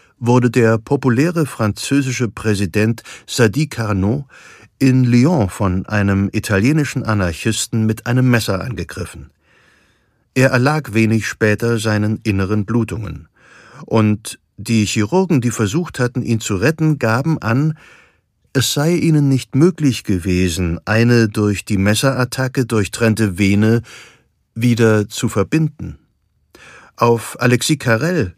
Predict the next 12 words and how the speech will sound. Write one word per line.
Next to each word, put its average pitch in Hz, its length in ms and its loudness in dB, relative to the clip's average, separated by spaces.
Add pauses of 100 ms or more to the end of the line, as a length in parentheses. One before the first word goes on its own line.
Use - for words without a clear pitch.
der 113 180 -4
zu - 180 -6
diesem 110 340 2
Zeitpunkt 104 540 -2
gerade 95 340 2
sein 92 240 0
Medizinstudium 117 1040 -2
beendet 104 520 -4
hatte, 135 300 -2 (580)
machten 131 340 0
das 113 220 0
Attentat 156 800 -4